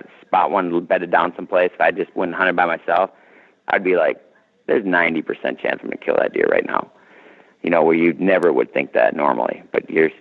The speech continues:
so used to going in with two and three people and how slow and how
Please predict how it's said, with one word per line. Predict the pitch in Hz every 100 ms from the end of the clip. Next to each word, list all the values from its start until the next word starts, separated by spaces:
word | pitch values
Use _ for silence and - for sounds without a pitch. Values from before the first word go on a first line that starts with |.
| - -
so | 90
used | 82 85 -
to | 90
going | 85 85 82
in | 78
with | -
two | - 87
and | 80
three | - 90 78
people | 104 98 76 92 - _ _ - _
and | -
how | 82 76 -
slow | 82 80 80
and | 73
how | 80 73